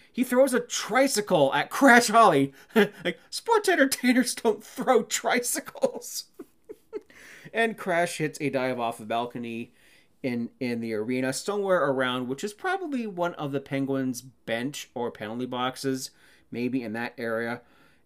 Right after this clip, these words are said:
And, yep, there is, like, a curtain there, and they rip that down. Crash misses with the bin lid,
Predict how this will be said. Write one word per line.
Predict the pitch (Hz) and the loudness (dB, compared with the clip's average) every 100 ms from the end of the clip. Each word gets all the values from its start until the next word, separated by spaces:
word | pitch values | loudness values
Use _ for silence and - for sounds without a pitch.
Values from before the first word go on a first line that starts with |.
| - | -8
And, | 120 123 123 240 - _ _ _ _ _ _ _ - | -6 -4 -4 -6 -8 _ _ _ _ _ _ _ -2
yep, | 143 - 156 | 0 0 0
there | 160 | 2
is, | 156 | 2
like, | 156 143 | 2 0
a | 123 | -2
curtain | - 156 156 147 | 0 0 0 -2
there, | 151 147 | 0 2
and | 147 | 2
they | 135 | 2
rip | 135 139 | 2 0
that | 123 135 - | 0 -2 -2
down. | 127 131 131 135 | -2 -2 -2 -4
Crash | - 143 147 151 147 - _ _ _ _ | -2 0 2 0 -2 -12 _ _ _ _
misses | - 135 165 170 160 131 | -6 0 2 2 0 0
with | 139 | -2
the | 107 | -2
bin | 101 135 135 | -2 0 2
lid, | 135 131 135 | 2 2 0